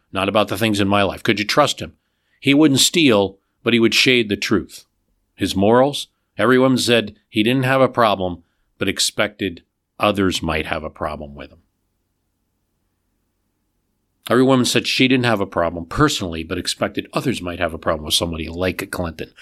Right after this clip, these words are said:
Not a good response. Um, so they, and they tried some of these campaign messages like Clinton, like the new covenant. The response was blistering. Just words, glib,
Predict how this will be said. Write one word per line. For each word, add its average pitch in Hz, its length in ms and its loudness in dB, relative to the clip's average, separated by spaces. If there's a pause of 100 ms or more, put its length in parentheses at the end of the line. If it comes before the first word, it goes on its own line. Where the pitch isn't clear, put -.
Not 147 220 4
a 170 60 4
good 139 180 2
response. 117 760 -2 (1800)
Um, 85 680 -2 (920)
so 131 180 2
they, 117 140 2 (140)
and 123 180 0
they 117 100 0
tried 135 340 0
some 135 140 -4
of 123 40 2
these 110 120 0
campaign 123 440 2
messages 95 480 -2
like 90 260 -2 (760)
Clinton, 127 280 0
like 101 360 0
the 101 120 0
new 104 200 2
covenant. 95 480 -4 (2250)
The 98 80 -4
response 107 440 0
was 90 120 -2
blistering. 85 560 -4 (300)
Just 139 240 0
words, 101 680 2 (100)
glib, 101 500 0